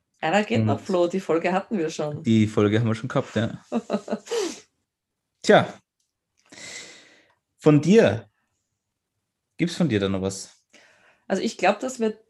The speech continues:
Speaker 1: das, was wir abdecken wollten, jetzt ganz gut abgedeckt haben. Also in den Fokus gestellt, was uns wichtig ist, was als Basisübung durchaus Sinn macht. Und ich fand's so süß auch, ähm, ich hab vor diesen zehn Monate alten Mischling angesprochen.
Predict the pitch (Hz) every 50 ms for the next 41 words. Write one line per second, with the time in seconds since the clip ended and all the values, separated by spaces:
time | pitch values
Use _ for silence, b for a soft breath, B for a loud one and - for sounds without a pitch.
0 | _ _ _ _ - 202 202 - - - 185 190 - - 180 - - 165 - -
1 | 226 233 233 - 240 220 190 180 196 214 - 214 202 196 - - - 185 202 -
2 | - - 214 - - 226 - - 202 165 - 160 156 - - - 180 - - -
3 | 165 165 180 - - - 175 170 180 175 170 170 170 175 185 185 b b b b
4 | b b b b b _ _ _ _ _ _ _ _ - 196 196 190 196 - -
5 | 208 214 214 233 220 - - 214 202 - - 175 170 - - - _ _ _ _
6 | _ _ _ _ - 156 160 156 - - 185 180 - - 208 226 - - 262 240
7 | 269 294 277 254 254 - - - 196 180 - - - 170 - - - - 151 151
8 | 180 - 214 202 196 - - 202 180 190 190 190 190 - 196 190 - 165 165 -
9 | - - 208 214 233 233 247 294 302 - - B B B B B B B B -
10 | 196 196 196 196 202 196 196 - - _ _ _ _ _ _ - 208 - - 202
11 | 202 214 - - 202 - - - 233 240 247 - - 175 185 190 - - 185 180
12 | 180 180 180 185 180 180 190 - 190 - - 196 190 190 - 190 - - 185 185
13 | 190 190 185 185 185 - - 160 165 - - 185 202 254 - - 214 185 175 160
14 | 160 165 180 - - - 175 170 165 - - 175 175 180